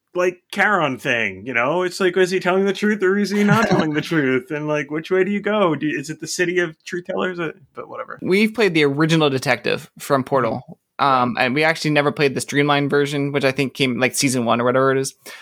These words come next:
Speaker 2: I
Speaker 1: Mm-hmm.
Speaker 2: actually like the, this new, whatever he calls it, the streamlined version. I think it works really well. You, it's got a start and an end, whereas I felt the original one didn't. It was just kept going and going and going.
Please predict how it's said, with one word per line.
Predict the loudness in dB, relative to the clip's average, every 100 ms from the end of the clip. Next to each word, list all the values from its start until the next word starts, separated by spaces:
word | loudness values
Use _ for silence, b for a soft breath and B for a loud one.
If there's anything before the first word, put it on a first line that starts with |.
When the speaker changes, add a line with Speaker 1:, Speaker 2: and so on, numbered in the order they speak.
| B
Speaker 2:
I | 0
Speaker 1:
Mm-hmm. | 2
Speaker 2:
actually | 0 0
like | 0 2 0 -2 -10
the, | -2 -2 0
this | 0 0 0
new, | 0 2 2
whatever | 2 2 4 2 0 -2
he | -8 -8 -2
calls | 2 2 0
it, | -4
the |
streamlined | -2 0 2 2 2
version. | 0 0 -2 -4 -8 b b
I | -4
think | -2 0
it | 0 0
works | 0 0 -6 -10
really | -6 0 2 2
well. | 2 4 4 2 -2
You, | -2 -2 0
it's | 0 0 0
got | 2
a | 2
start | 0 0 0 0
and | 0
an | 2
end, | 2 2 0 -4 b b b -4
whereas | 0 2 2 0
I | 0
felt | 0 2
the | 2
original | 4 2 2 2
one | 2 2
didn't. | 2 2 2 0 -6 -4
It | -2
was | 0 0
just | -2 -2
kept | -4
going | 0 2 2
and | 0
going | 2 0 0
and | 0
going. | 2 2 0 -4